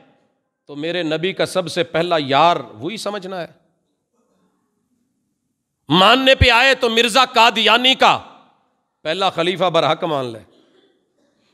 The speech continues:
मानने पे आए तो कुरान की एक एक खबर लेके, हाँ, फुला, फुला, फुला, फुला।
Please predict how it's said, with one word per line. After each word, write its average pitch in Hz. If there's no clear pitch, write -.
मानने 294
पे 320
आए 233
तो 269
कुरान 269
की 294
एक 311
एक 277
खबर 349
लेके, 294
हाँ, 285
फुला, 277
फुला, 285
फुला, 277
फुला। 330